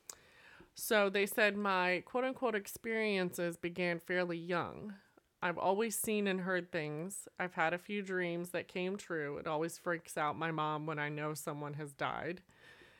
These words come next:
The scariest thing that ever happened was when I was a teenager. My f-, friend had procra-, pro-, blah, blah, blah, proclaimed herself a white witch and studied all about it.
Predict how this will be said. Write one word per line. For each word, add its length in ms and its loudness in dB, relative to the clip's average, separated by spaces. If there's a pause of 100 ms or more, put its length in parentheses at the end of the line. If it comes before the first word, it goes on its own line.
(180)
The 100 -2
scariest 680 4
thing 180 4
that 180 2
ever 200 2
happened 520 2
was 260 -2 (560)
when 240 -2
I 80 -2
was 220 -4
a 60 -6
teenager. 680 -6 (420)
My 200 2
f-, 100 -6 (340)
friend 380 8
had 260 2
procra-, 520 -2 (160)
pro-, 280 0
blah, 180 -4
blah, 120 -4
blah, 220 0 (180)
proclaimed 1080 2
herself 760 0 (680)
a 140 4
white 460 2
witch 600 -6
and 180 -4
studied 440 -2 (100)
all 220 4
about 320 0
it. 140 -8